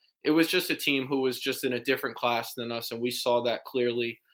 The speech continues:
And, uh, just, you know, hats off still to a fantastic year. I don't wanna let that last game, that lasting image be what we remember of this season, 'cause it truly was a special year,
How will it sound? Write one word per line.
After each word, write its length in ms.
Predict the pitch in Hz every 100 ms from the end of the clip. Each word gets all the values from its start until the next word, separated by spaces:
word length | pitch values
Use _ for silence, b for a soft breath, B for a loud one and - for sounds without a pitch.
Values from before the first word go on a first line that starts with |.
| b -
And, 220 | 127 120
uh, 240 | 117 113 107
just, 320 | - 151 -
you 80 | 165
know, 160 | 113 -
hats 280 | 147 147
off 200 | 147 123
still 300 | - 160 147
to 220 | 139 131 120
a 40 |
fantastic 680 | 120 123 120 123 117 - 110
year. 240 | 120 113
I 60 | 117
don't 160 | 127 123
wanna 180 | 120
let 280 | 113 120 113 - b b -
that 240 | 120 113
last 340 | 123 120 117 -
game, 220 | 117 113
that 160 | 107 107
lasting 440 | 117 117 - 113
image 420 | 113 113 107 -
be 360 | - 117 113 - _ _
what 200 | 123 127
we 120 | 123 117
remember 500 | 117 117 117 113 110
of 140 | 107
this 180 | 110 -
season, 340 | 117 107 107
'cause 220 | - 120
it 120 | 120 -
truly 360 | 160 147 131
was 240 | 117 117 107
a 60 |
special 460 | - 113 110 - 107
year, 360 | 110 110 107